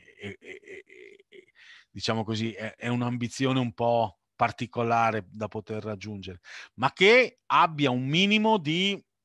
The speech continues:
eh, di fattori comuni, di denominatori comuni, delle materie prime di un certo livello. De-, eh, qui, qui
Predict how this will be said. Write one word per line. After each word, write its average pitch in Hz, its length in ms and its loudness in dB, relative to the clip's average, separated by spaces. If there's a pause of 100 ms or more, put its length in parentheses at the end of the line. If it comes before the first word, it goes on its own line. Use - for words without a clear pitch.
(280)
eh, 120 560 4
di 120 380 -4
fattori 160 580 -2
comuni, 143 460 -2
di 110 100 -6
denominatori 135 760 0
comuni, 123 680 -4 (360)
delle 127 240 -2
materie 123 480 0
prime 127 320 -4
di 117 100 -4
un 117 80 -4
certo 113 380 -6
livello. 110 640 -2
De-, 110 460 -8 (340)
eh, 117 260 -14
qui, 143 460 2 (220)
qui 147 420 2